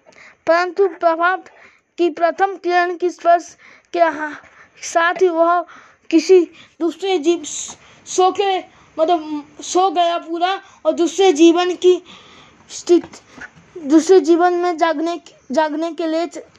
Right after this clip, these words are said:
चला गया। उसका झूला उतार कर रखा, रखा दिया गया, रख दिया गया है और खिड़की की जाली बंद कर दी गई है।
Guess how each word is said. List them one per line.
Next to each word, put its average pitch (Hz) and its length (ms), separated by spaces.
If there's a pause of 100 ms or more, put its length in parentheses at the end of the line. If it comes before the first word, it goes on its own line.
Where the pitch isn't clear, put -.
(160)
चला 311 220
गया। 262 280 (1300)
उसका 349 360
झूला 302 600 (920)
उतार 349 400 (120)
कर 320 220 (600)
रखा, 330 440
रखा 320 420
दिया 359 240
गया, 311 380
रख 320 140
दिया 349 380
गया 330 400 (480)
है 294 300 (480)
और 320 140
खिड़की 339 520
की 359 180
जाली 320 420
बंद 349 300
कर 339 200
दी 285 260
गई 320 260
है। 262 260